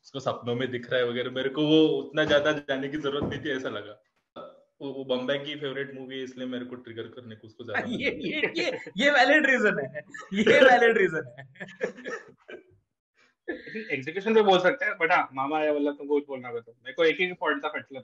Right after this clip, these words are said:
Speaker 3: पे, वो मैं बोल देता हूँ पहले, कि मतलब, उस होल मूवी का पॉइंट मेरे को, मेरे को जो लगा कि basically it's a very, uh,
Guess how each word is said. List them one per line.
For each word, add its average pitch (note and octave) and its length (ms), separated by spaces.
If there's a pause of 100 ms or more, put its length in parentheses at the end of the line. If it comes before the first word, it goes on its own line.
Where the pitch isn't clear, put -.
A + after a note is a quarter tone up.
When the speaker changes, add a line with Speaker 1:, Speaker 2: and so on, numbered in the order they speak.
Speaker 3:
पे, D3 60 (200)
वो C3 80
मैं C3 160
बोल C3 160
देता B2+ 180
हूँ A#2+ 80
पहले, A#2 200
कि - 560
मतलब, E3+ 160
उस F3+ 340 (460)
होल F#3+ 260 (160)
मूवी D3+ 260
का G#3 120
पॉइंट F#3+ 340
मेरे E3+ 140
को, - 180
मेरे D3+ 160
को F3+ 120
जो F3+ 140
लगा C#3+ 360 (480)
कि E3 300 (100)
basically F#3+ 380 (840)
it's G3 260
a F#3+ 60
very, G#3 400
uh, D3 460